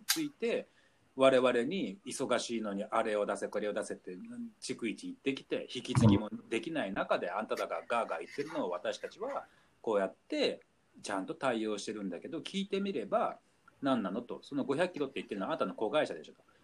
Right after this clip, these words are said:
「あんたんとこの子会社が五百キロだって言って、それは釣り妻が合わないから」っつって、「追加費用が必要だから、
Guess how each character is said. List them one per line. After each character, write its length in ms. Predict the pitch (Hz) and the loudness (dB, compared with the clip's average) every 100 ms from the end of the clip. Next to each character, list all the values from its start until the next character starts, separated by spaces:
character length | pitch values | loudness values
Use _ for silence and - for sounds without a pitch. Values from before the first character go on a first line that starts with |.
| - | -6
「あ 140 | 185 214 | -2 0
ん 80 | 214 | 4
た 140 | 220 | 2
ん 80 | 208 | 2
と 100 | 214 | -2
こ 120 | 202 | 0
の 80 | 143 | 0
子 140 | 131 | 2
会 120 | 139 | 2
社 80 | 123 | 2
が 100 | 107 | 0
五 140 | 92 123 | 0 0
百 140 | 139 | 0
キ 60 | 120 | 0
ロ 100 | 92 | -2
だ 80 | |
っ 20 | 87 | -4
て 60 | |
言 40 | - | -8
っ 40 | |
て、 80 | 120 | -8
そ 100 | - | -4
れ 60 | |
は 80 | 156 | -4
釣 180 | - 139 | -4 -8
り 60 | 147 | -6
妻 160 | 151 | -2
が 220 | 143 127 | 0 4
合 60 | 120 | 6
わ 80 | 135 | 6
な 140 | 131 | 4
い 60 | 95 | 0
か 80 | 87 | -4
ら」 100 | 80 | -8
っ 20 | |
つ 80 | - | -12
っ 20 | |
て、 100 | 85 - | -14 -6
「追 240 | 180 190 | -4 0
加 120 | 202 | 2
費 180 | 180 196 | 2 2
用 180 | 170 104 | 2 0
が 100 | 87 | -2
必 320 | - - 113 | -8 -10 -6
要 180 | 113 104 | -2 0
だ 120 | 104 | 0
か 100 | - | 0
ら、 200 | 113 | -4